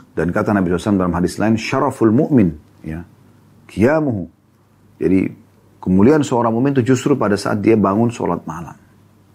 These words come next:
Nah, jadi, eh, di sini penting sekali untuk diperhatikan oleh setiap mukmin,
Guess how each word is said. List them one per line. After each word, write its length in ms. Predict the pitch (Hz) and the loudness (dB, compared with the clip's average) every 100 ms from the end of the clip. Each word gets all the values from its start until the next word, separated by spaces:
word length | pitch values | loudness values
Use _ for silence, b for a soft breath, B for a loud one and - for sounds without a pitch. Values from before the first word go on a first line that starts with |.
| _ _ _ _ _ _ _ - | _ _ _ _ _ _ _ -20
Nah, 160 | - - - _ _ _ _ _ _ _ _ _ _ _ | -16 -16 -20 _ _ _ _ _ _ _ _ _ _ _
jadi, 400 | 87 87 90 85 | -2 2 2 0
eh, 420 | - - - - - | -4 -10 -8 -4 -2
di 80 | |
sini 240 | - 143 135 | 0 0 0
penting 400 | 151 175 165 123 | 2 2 2 0
sekali 240 | - 113 | 0 0
untuk 80 | 101 | 2
diperhatikan 480 | 95 98 90 104 101 | 0 0 -2 -2 0
oleh 160 | 92 | -2
setiap 320 | 87 - 92 95 | -4 -2 0 0
mukmin, 320 | 110 95 | 0 -2